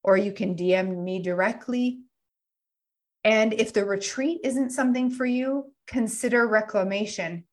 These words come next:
because this is also part of the identity upgrade experience that we're currently doing online. And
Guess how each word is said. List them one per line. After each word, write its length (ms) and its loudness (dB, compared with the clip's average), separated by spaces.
because 500 0
this 240 0
is 160 -6
also 440 0
part 340 0
of 120 -2
the 140 0
identity 600 0
upgrade 680 -6
experience 880 -2
that 220 2
we're 140 0
currently 500 -4
doing 320 -4
online. 520 -6
And 320 -4